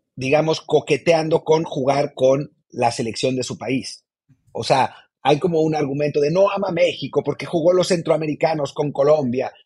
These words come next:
hace cuatro años", ¿no? Eh, y estuvo abierto un llamado de la selección colombiana hace tres, ¿no? O sea, obvio, sabemos que, y por lo que digo que es absurdo,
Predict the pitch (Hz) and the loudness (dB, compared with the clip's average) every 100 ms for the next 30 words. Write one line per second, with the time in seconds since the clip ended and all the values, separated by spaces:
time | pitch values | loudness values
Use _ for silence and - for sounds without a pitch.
0 | _ - 131 139 135 135 127 127 117 _ | _ -6 -4 0 0 2 0 0 -4 _
1 | _ _ _ _ _ - 139 135 135 123 | _ _ _ _ _ -2 0 2 2 2
2 | 92 - - - 110 160 - _ _ _ | -4 -18 -20 -16 -8 -8 -8 _ _ _
3 | _ _ 110 110 113 135 135 117 - 151 | _ _ -6 -4 -4 -2 -4 -4 -6 -6
4 | - 196 202 175 190 190 - 170 156 151 | 0 2 2 4 4 4 2 0 4 2
5 | 156 160 147 139 135 143 131 156 147 139 | 2 -2 0 0 -2 -4 -4 -2 -2 0
6 | 143 123 127 143 123 113 113 123 123 - | 0 0 -2 -4 -6 -8 -8 -8 -6 -8
7 | - _ - 135 113 107 95 - _ _ | -10 _ -8 -6 -4 -8 -10 -20 _ _
8 | - 147 170 180 170 - - 123 143 143 | -2 2 4 4 2 -6 -4 -2 -4 -6
9 | - 127 - _ _ 95 90 117 95 90 | -6 -6 -6 _ _ -18 -10 -8 -8 -12
10 | - 104 107 151 180 180 156 | -14 -14 -6 -6 -2 0 2